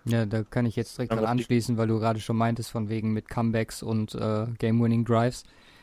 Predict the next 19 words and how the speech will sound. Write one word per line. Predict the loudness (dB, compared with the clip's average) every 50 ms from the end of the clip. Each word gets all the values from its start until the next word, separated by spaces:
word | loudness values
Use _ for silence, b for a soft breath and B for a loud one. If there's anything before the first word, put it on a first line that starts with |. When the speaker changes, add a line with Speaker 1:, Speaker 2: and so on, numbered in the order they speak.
| b b b b b b b
Speaker 1:
Einunddreißig | 4 6 8 8 8 8 8 8 8 6 6 4 2 -2 -2 -4 -8 -2
Fourth | 2 4 4 4 4 2
Quarter | 2 4 4 4 2
Comebacks, | 2 2 4 4 6 6 4 2 0 -2 -8 -14 -14 -18 -20 _ _ _ _
second | 2 4 6 6 6 6 4 6
most | 6 6 6 6 4 0 -4 -10 -16 -8
N | 0 4 4 4
F | 4 4
L | 4 4
History. | 4 4 2 0 -2 -2 0 0 0 0 -4 _ _ _ _ -20 -20 -20 -20 -4 2
Einundvierzig | 6 8 8 10 10 8 6 6 6 6 6 4 2 2 2 2 2 0 2 6
Game-Winning | 6 8 8 8 8 6 6 6 6 4 2 2 4
Drives, | 6 8 8 8 8 6 2 -2 -10 -12 -12 0 4
third | 6 6 6 6 6
most | 6 6 6 6 2 0 -6 -14 -10
N | -4 0 0
F | 0 2 0
L | 0 0
History. | 0 0 -2 -4 -4 -6 -4 -6 -6